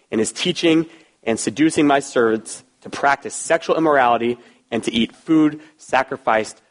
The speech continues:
to idols." So some Christians had decided that they were gonna have it both ways. They were gonna be a part of the church, but they also were gonna be a part of the guild.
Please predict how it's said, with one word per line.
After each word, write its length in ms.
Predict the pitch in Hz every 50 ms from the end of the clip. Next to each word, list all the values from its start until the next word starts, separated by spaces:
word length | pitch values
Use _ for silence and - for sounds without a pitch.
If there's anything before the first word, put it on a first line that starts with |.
| _ _ _ _
to 160 | _ 120 - -
idols." 520 | 95 98 98 92 82 80 - - - - - _ _ _ _ _ _ _ _ _ _ _ _ _ _ _ _ _ _ _ _ _ _ _ _ _ _ _ _ _ _ _ _ _ _ _ _ _ _ _ _ _ _ _ _ _ _
So 60 | 117
some 400 | 110 - - - 160 170 196 208
Christians 760 | - - - 135 - - - 110 101 104 117 - - - - _ _ _ _ _ _ _ _ _ _ _ _ _ _ _ _ _ _ _ _ _ _
had 80 | 127 123
decided 640 | 131 127 - 135 117 113 110 104 107 107 107 101 - _ _ _ _ _ _ _ _ _ _ _ _ _ _ _
that 100 | 117 104
they 100 | - 120
were 80 | 120 117
gonna 160 | 120 117 110
have 140 | 117 113 107
it 100 | 104 92
both 260 | 107 110 107 - -
ways. 380 | - 85 - - - - - - _ _ _ _ _ _ _ _ _ _ _ _ _ _ _ _ _ _ _ _ _ _ _ _ _ _ _ _ _
They 60 | 117
were 60 | 117
gonna 100 | 113 113
be 60 | 110
a 60 | 107 107
part 240 | - - 170 175
of 40 | 165
the 60 | 175
church, 360 | 170 - - 165 156 160 - -
but 100 | 135 -
they 100 | 127 127
also 260 | 147 165 170 - 135
were 60 | 127
gonna 140 | 123 113 110
be 20 |
a 40 | 107
part 220 | - - 143 143
of 60 | 143 131
the 60 | 135
guild. 360 | 113 104 110 104 98 95 -